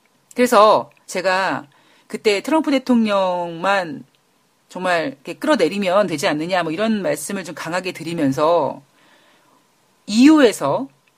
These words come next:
지난번에 조지 부시 대통령 때 철강 관세 부다-, 그 부과에 대해서 한 방 먹고 대응했던 방법을 사용했고,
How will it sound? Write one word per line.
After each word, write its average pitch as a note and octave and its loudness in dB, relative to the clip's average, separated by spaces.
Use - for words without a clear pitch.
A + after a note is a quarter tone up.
지난번에 A3 0
조지 G#3 -6
부시 A3 -6
대통령 G3+ -6
때 G3 -4
철강 C#4+ 2
관세 F#3+ -6
부다-, F3 -6
그 D#3+ -8
부과에 F#3+ -2
대해서 G#3+ 2
한 C4 0
방 B3+ 2
먹고 B3+ -4
대응했던 A3 0
방법을 F#3 -2
사용했고, C#4+ 2